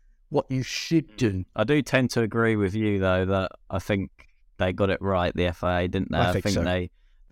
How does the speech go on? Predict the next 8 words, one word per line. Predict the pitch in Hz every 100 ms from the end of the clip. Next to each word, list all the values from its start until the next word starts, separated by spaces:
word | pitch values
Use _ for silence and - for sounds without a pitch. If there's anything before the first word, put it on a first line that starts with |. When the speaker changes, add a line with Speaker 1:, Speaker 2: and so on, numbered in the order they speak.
| 95 -
Speaker 2:
on | 107
that | 107 107
situation, | - - 104 104 107 - 110 107
you | 95
know, | 95
if | 98 90 113
that | 139
race | 117 127 113 -